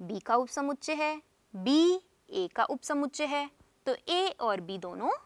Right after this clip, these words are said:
बराबर होंगे। ये हमने पढ़ा। और क्या-क्या पढ़ा, आइए देखते हैं। हमने पढ़ा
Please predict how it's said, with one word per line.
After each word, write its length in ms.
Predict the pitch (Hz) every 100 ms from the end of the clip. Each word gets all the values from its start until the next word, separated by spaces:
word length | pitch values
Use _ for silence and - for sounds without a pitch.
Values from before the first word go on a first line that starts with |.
| _ - _ -
बराबर 440 | 214 208 180 - -
होंगे। 360 | - - - - _ _ _ _ _ _ _ _ _ _ _ _
ये 60 | 254
हमने 280 | 277 277 302
पढ़ा। 240 | 339 392 - _ _ -
और 120 | 180
क्या-क्या 320 | - 208 233
पढ़ा, 280 | 233 262 370 - _ _ _ _ _ _ -
आइए 240 | 302 226
देखते 320 | - - -
हैं। 100 | 190 - _ _ _ _ _ _ _ _ _ _ _ _ _ _ _ _ _ _ _ _ _ _ _ _ _ _ _
हमने 220 | 180 180 185
पढ़ा 280 | 214 254